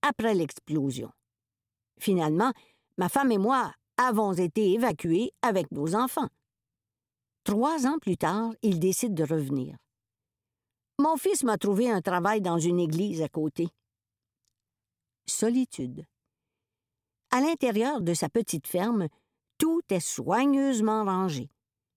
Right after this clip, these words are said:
Les murs sont recouverts d'icônes et d'images saintes. Mikhailo Pavlovitch se déplace avec dextérité d'une pièce à l'autre. Sur une étagère, avec précaution,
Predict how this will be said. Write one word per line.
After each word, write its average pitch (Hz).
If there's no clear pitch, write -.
Les 175
murs 190
sont 151
recouverts 196
d'icônes 208
et 196
d'images 175
saintes. -
Mikhailo 240
Pavlovitch 233
se -
déplace 220
avec 160
dextérité 202
d'une 247
pièce 277
à 262
l'autre. 143
Sur 196
une 147
étagère, 220
avec 185
précaution, 185